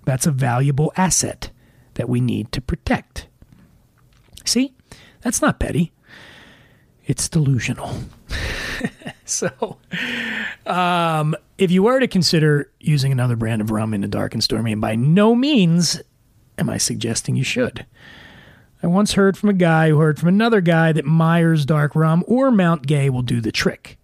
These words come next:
But you didn't hear it from me, all right? So two ounces of rum, three ounces of ginger beer, and a quarter of lime. You pour the rum over ice in a Collins glass. You add the ginger beer.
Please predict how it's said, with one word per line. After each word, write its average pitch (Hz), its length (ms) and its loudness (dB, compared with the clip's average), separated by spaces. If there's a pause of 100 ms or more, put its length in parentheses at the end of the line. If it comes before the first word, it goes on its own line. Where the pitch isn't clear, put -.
(580)
But - 100 -4
you 107 60 -2
didn't 117 160 0
hear 113 140 0
it - 80 -6
from 117 200 -4
me, - 180 -4 (340)
all 107 80 0
right? 180 220 0 (560)
So - 140 -2
two 208 240 4
ounces 214 300 2
of 254 60 2
rum, 208 320 2 (400)
three 165 220 4
ounces 180 320 2
of 185 80 2
ginger 160 320 2
beer, 151 240 2
and 143 80 0
a 120 60 -6
quarter 156 580 2 (300)
of 117 160 -4
lime. 110 580 -4 (520)
You 123 100 -6
pour 151 240 0
the 127 80 -6
rum 208 440 2 (520)
over 117 280 -4
ice 190 300 2
in 113 100 -8
a 110 40 -6
Collins 190 400 0
glass. 226 400 0
You - 80 -6
add 127 240 -2
the 113 60 -2
ginger 123 380 0
beer. 247 380 2